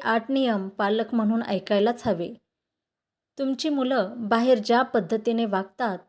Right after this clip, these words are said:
त्यांना ज्या सवयी आहेत किंवा चार लोकांमध्ये गेल्यानंतर त्यांची वागणूक कशी आहे, यावरून लोक तुमच्या मुलांचे संस्कार ठरवतात. तुम्ही त्यांना कोणत्या वातावरणात वाढवलं आहे, ते ठरवतात.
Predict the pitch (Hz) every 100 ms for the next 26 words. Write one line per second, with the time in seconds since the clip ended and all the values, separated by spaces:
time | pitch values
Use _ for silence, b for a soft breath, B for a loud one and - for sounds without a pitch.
0 | _ _ _ _ - 214 220 220 220 214
1 | 214 196 196 202 - 240 226 190 - _
2 | _ _ _ - 277 285 285 277 277 277
3 | 269 269 269 240 277 220 214 254 285 262
4 | 240 196 190 _ _ - 196 196 214 202
5 | 196 208 - 202 - 247 262 269 214 196
6 | b b _ 220 233 226 240 240 240 269
7 | 269 - 208 214 240 226 202 240 247 233
8 | 180 b b b - 262 262 277 285 277
9 | 240 226 226 214 175 - _ _ _ _
10 | _ _ - 285 302 302 269 277 277 240
11 | 233 277 277 277 277 277 269 262 233 208
12 | 226 254 240 226 254 196 208 b b _
13 | - 247 254 254 226 196 180